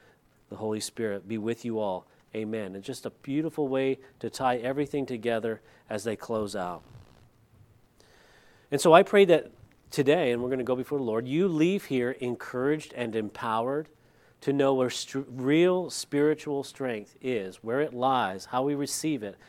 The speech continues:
by faith alone in Christ alone, as he writes the word of God on the tablets of our heart day in and day out. And that you will have strength to leave the day. You'll have a fresh filling of the Holy Spirit, that when you leave here, you'll be encouraged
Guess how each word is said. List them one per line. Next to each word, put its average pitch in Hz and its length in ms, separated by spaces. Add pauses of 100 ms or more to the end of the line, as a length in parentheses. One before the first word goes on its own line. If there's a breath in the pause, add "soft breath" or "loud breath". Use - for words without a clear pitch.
(140 soft breath)
by 131 140
faith 151 340
alone 143 320
in 143 80
Christ 143 360
alone, 104 340 (260 soft breath)
as 120 180
he 120 100
writes 117 400
the 135 100
word 120 180
of 117 140
God 98 420 (400 soft breath)
on 107 120
the 104 80
tablets 110 500
of 113 100
our 113 120
heart 95 340 (400 soft breath)
day 101 260
in 98 220 (300)
and 104 160
day 95 240
out. 87 240 (400 soft breath)
And 120 100
that 127 100
you 151 120
will 180 80
have 165 200
strength 151 600
to 131 80
leave 127 180
the 131 80
day. 123 220
You'll 117 140
have 131 120
a 113 80
fresh 165 400
filling 165 300
of 139 80
the 131 80
Holy 143 200
Spirit, 120 380
that 120 100
when 120 120
you 120 80
leave 147 300
here, 120 360 (480 soft breath)
you'll 120 140
be 117 140
encouraged 123 640